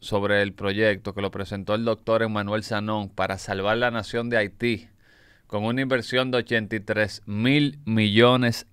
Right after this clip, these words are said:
de dólares. ¿Mm? Un proyecto que lo que pretendía, ¿m? o pretendió, era construir carretera, construir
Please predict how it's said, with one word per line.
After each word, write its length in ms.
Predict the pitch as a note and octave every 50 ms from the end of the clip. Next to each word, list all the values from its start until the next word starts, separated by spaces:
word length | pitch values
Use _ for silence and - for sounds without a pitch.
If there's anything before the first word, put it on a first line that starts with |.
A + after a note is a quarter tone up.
| _
de 240 | - G2+ G#2 G2+ F#2+
dólares. 720 | G2 G2+ G#2 G2+ F#2+ F2 E2 E2+ - - - - - - - _ _ _ _ _ _ _ _ _
¿Mm? 240 | - - G#2 A#2 C#3+ D3 C#3+ D3 - - - - - - - - - _ _ _ _ _ _ _ _ _ _ _ _ _ _ - _ _ _ -
Un 120 | - A#2 A2+
proyecto 580 | B2+ B2+ B2+ B2 B2+ C3 C3 B2 B2+ D3+ D3
que 140 | B2+ D3+ C3+
lo 100 | B2 A2
que 220 | - A#2+ A2+ G#2+
pretendía, 920 | F#2 - - B2+ D3 C#3+ - D3 C3+ B2+ B2+ B2+ C#3 C#3 C3 A#2 G#2 A2 A2+ - - - - - - - - - - - - - _ -
¿m? 160 | B2+ C3 D#3 F3+ - - - -
o 160 | - A2 -
pretendió, 760 | - A2 A2 F#2 A2+ G#2+ G2 F#2+ G2 G#2+ A#2 C3 C3 A#2 A#2 - - - _ _ _ - - - _ _ -
era 540 | - G#2+ G#2+ A2 A2 A#2 A#2+ A#2 A2+ G#2 E2+ -
construir 500 | - A2+ A2 G2 - G2+ G#2 A2 A2 G#2+
carretera, 1040 | - B2 A2 G#2+ G#2 G2 F#2+ - G2 G2 G2 G2+ G2 G2 G2+ G2 G2 F#2+ F#2+ - - - - - - - _ -
construir 520 | - D3 D3 C3+ B2 B2+ A#2 A#2+ B2 A#2